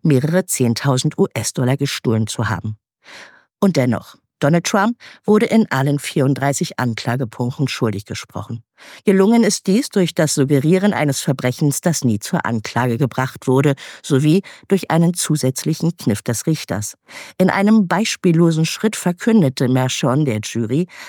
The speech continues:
sie müsse sich lediglich in dem suggerierten Verbrechen einig sein. Bei den rechtswidrigen Mitteln, die zur Verschleierung dieses kapitalen Phantoms eingesetzt wurden,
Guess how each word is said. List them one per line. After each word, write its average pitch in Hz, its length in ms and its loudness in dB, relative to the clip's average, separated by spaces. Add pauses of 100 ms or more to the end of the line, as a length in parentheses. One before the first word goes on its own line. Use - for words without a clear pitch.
sie 247 160 0
müsse 196 300 4
sich 185 260 -2
lediglich 170 760 0
in 156 120 4
dem 185 220 4
suggerierten 196 680 2
Verbrechen 117 640 -2
einig 117 360 -2
sein. 104 360 -6 (580)
Bei 143 100 -2
den 127 160 0
rechtswidrigen 139 680 0
Mitteln, 226 320 4 (440)
die 156 220 0
zur - 160 0
Verschleierung 151 880 2
dieses 110 520 -2
kapitalen 131 720 -2
Phantoms 143 640 -2
eingesetzt 175 720 0
wurden, 185 260 4